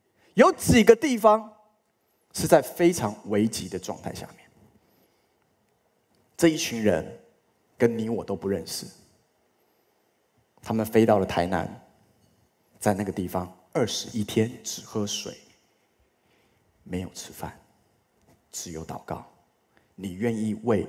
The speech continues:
任何一个国家这样做吗？或者我问你，你会愿意为台湾这样做吗？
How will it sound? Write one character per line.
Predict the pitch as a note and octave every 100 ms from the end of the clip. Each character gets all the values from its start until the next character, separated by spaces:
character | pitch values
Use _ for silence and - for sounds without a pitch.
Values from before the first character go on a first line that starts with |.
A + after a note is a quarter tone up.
| -
任 | - E3+
何 | G#2+ -
一 | G#2+
个 | F#2+
国 | - -
家 | - F#2 G#2+ - _ _
这 | - G#2+
样 | G2
做 | - F#2+
吗？ | F2+ - - _ _ _ _ _ _ _ _ _ _ _ _ _
或 | A#2+
者 | A2
我 | G2
问 | G#2+ G#2+
你， | F#2+ - - _ _
你 | G#2+
会 | G2+ A#2+ A2+
愿 | B2 G#2+
意 | G#2
为 | A2+ A2+ -
台 | - - F#2+
湾 | G#2+ A2+ -
这 | G#2
样 | F#2+ E2+
做 | - -
吗？ | G2+